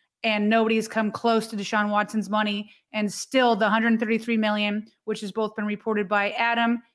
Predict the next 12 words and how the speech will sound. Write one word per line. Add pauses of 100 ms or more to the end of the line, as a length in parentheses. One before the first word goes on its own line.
(180)
and
Lamar
himself, (1400)
it's
the (100)
best (200)
fully
guaranteed
money (920)
given
to (100)
anybody